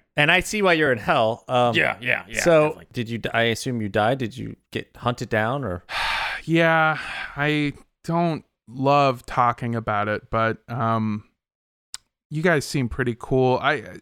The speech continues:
Speaker 3: <sighs> I guess this is as good a place as any to tell my story. Um, you guys are familiar, right, with, uh,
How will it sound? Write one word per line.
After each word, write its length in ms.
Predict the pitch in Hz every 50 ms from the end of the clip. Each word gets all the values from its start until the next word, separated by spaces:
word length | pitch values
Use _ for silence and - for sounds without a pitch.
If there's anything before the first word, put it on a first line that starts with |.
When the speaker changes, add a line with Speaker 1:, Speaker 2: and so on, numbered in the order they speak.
| _ _
Speaker 3:
<sighs> 1120 | - - - - - - - - _ _ _ _ _ _ _ _ _ _ _ _ _ _ _ -
I 80 | 156
guess 220 | 156 202 202 - -
this 200 | 202 196 - 190
is 140 | 180 156
as 100 | 160 147
good 160 | 127 - 165 156
a 60 | -
place 340 | - - 151 143 135 - -
as 140 | 131 120
any 200 | 139 135 135 131
to 100 | 123 120
tell 240 | 110 - - 127 117
my 140 | 117 117 117
story. 600 | 113 - - - 120 117 117 113 113 113 113 110
Um, 640 | - 120 120 120 120 117 120 120 120 117 120 127 - _ _ _ _ _ _ _ _ _ _ _ _ _ _ 143
you 220 | 131 143 170 180
guys 240 | 214 226 220 208 185
are 60 | 190
familiar, 640 | - - - 165 151 147 147 147 139 131 123 120 117
right, 340 | 113 113 110 110 110 - -
with, 340 | 117 123 117 113 - _ -
uh, 680 | 113 107 107 104 104 104 107 110 50 50 50 - -